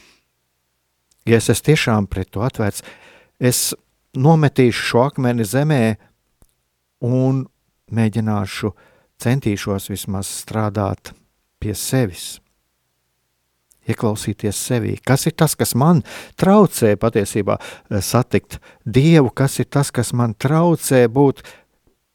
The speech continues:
veselīgā harmonijā ar sevi un ar pārējo pasauli? Protams, mēs nezinām, un būs pamatoti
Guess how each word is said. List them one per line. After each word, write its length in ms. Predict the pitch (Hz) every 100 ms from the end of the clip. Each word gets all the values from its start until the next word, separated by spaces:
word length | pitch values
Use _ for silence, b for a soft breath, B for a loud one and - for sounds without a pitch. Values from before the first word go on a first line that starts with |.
| _ _
veselīgā 1080 | 104 98 156 - - 135 113 104 104 107 101 b b _
harmonijā 720 | - 117 131 120 101 98 98 98 98
ar 100 | -
sevi 540 | - - 120 123 139 b b -
un 180 | 107 107
ar 120 | 101 -
pārējo 460 | 104 107 101 101 -
pasauli? 840 | 120 - - 90 - - - _ _ _ _ _ _ _ _ _ _ _ _ _ _ _ _ _ _ _ _ _ _ _ B B -
Protams, 380 | 202 131 117 123
mēs 300 | 117 117 - B B B B
nezinām, 1040 | 117 120 123 127 143 110 117 113 110 110
un 140 | 110 110
būs 220 | 120 113
pamatoti 720 | - 160 135 110 113 110 -